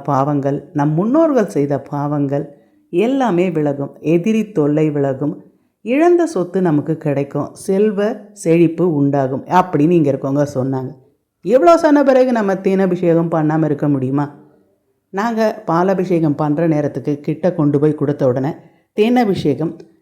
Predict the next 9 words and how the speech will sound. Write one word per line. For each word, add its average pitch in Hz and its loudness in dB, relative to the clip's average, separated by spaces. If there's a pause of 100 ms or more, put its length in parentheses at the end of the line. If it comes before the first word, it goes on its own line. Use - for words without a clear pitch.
(140)
கண்ணால 170 2
நாங்க 143 0
பார்த்தது 139 -2 (100)
எங்களுக்கு 160 0
மனசுக்கு 147 -2
திருப்தியாவே 139 -2
இருந்தது. 127 -4 (760)
இங்க 339 8
இருக்க 320 2